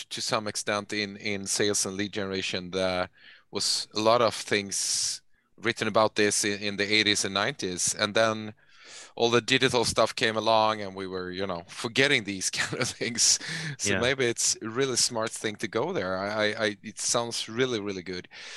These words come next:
Speaker 1: And then if you got the intro, then you do a hyper personalization email or phone call to that person based on the info you got,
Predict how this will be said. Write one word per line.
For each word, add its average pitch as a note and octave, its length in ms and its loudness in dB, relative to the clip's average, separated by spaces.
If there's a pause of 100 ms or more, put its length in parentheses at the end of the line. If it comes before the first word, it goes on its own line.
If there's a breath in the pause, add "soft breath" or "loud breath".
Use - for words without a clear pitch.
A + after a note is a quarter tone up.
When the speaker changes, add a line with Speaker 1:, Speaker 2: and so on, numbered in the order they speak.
(200 loud breath)
Speaker 1:
And C3+ 140 0
then F3 340 4 (280)
if C#3 140 -2
you C#3 60 0
got C#3+ 280 2
the B2+ 140 6
intro, B2+ 640 2
then A#2 220 2
you A2+ 60 -2
do A2 280 -4
a G#2+ 40 2
hyper A#2 340 2
personalization G#2+ 840 0
email G#2 380 -2
or F#2 120 -4
phone B2+ 260 -4
call D3 220 0
to C#3+ 100 -4
that C3 180 -4
person A#2+ 420 0
based A2+ 340 0
on G#2 120 -2
the G2+ 100 -2
info G2 200 -6
you F2+ 100 -6
got, F2+ 340 -2